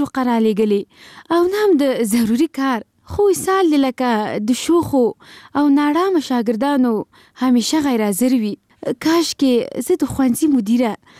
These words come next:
او ته مې اداري مامور وای چې تل مې امر در باندې کولی او یو مکتوب مې څو ځله در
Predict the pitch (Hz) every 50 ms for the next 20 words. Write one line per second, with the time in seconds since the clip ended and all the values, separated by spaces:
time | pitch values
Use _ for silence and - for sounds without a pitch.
0 | - - 269 269 - - 349 349 359 330 269 220 240 240 240 254 302 320 302 262
1 | 226 220 233 269 285 294 269 233 208 202 - _ _ _ _ _ - 311 - -
2 | - - - 427 440 427 381 311 - 247 285 302 339 359 277 254 262 240 208 240
3 | 233 226 214 220 - - 214 214 214 208 202 190 190 - _ _ _ _ - -
4 | 269 262 285 320 359 381 359 311 285 247 _ - 339 320 - 311 277 247 226 220
5 | 147 - - 233 _ - - 370 381 277 277 320 320 359 349 240 262 247